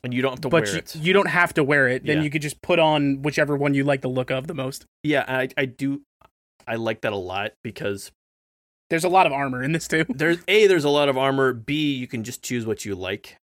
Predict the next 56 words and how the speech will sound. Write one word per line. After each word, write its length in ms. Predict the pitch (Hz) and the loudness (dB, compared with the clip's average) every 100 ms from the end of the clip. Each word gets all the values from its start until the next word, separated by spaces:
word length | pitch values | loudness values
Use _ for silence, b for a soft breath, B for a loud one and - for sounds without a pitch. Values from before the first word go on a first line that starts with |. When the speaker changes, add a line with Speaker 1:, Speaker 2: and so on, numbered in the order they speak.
| _ 110 | _ -10
Speaker 1:
and 260 | 104 98 | -8 -8
not 220 | 110 113 - | -8 -8 -6
feel 220 | 143 131 | -2 -2
Speaker 2:
Yeah. 60 | |
Speaker 1:
like, 300 | 107 104 - - | -2 -4 -8 -4
"Oh, 220 | 190 196 | 0 0
I 140 | 117 120 | 0 -4
just 200 | 135 - | -6 -6
got 140 | 147 | -6
this 140 | 143 156 | -4 -6
upgrade 500 | 135 139 127 120 110 | -6 -2 -2 -2 -4
that 120 | 110 - | -6 -4
I'm 100 | 113 | 0
Speaker 2:
I 60 | 185 | 4
need 140 | 165 | 4
to 120 | 165 | 6
use 180 | 196 196 | 4 4
this 140 | - - | 4 4
Speaker 1:
never, 100 | 160 | 4
Speaker 2:
one. 220 | 160 151 | 6 6
Speaker 1:
ever 300 | 170 190 185 | 6 6 4
going 360 | 165 160 160 151 | 2 0 0 -2
to 120 | 143 | -2
use." 480 | 127 107 87 - - _ _ _ | -2 -2 -6 -14 -20 _ _ _
Speaker 2:
Yeah, 300 | 160 156 127 127 | -2 0 0 0
Speaker 1:
Um, 60 | |
Speaker 2:
not, 140 | 156 170 | 0 0
not 160 | 160 | 0
be 60 | 156 | 2
like, 140 | 151 - | 0 2
"I 80 | 170 | 0
need 160 | 202 | 0
to 60 | 185 | -2
use 220 | 165 160 | -4 -2
this 160 | 156 156 | -4 -2
one 260 | 151 143 135 | 0 0 0
'cause 220 | 147 139 | -2 0
it 80 | 143 | -2
is 140 | 135 | -2
the 100 | 143 | -4
best 300 | 131 143 139 | 0 0 -2
one, 360 | 135 135 131 123 | -2 -2 0 0
but 160 | 127 127 | 0 -2
I 80 | |
think 200 | 123 143 | -2 -2
Speaker 1:
Mm-hmm. 120 | 131 127 | -4 -6
Speaker 2:
it 40 | |
looks 180 | 120 - | -8 -12
stupid." 420 | - 127 123 123 135 | -12 -10 -10 -10 -8
Like, 160 | 135 | -6
you're 80 | 139 | -2
never 180 | 143 131 | -2 -4
forced 320 | - 131 - | -8 -12 -12
into 160 | 123 127 | -14 -10
that. 240 | 123 - - - b _ | -10 -10 -12 -20 b _
Speaker 1:
Yeah, 160 | 139 | 0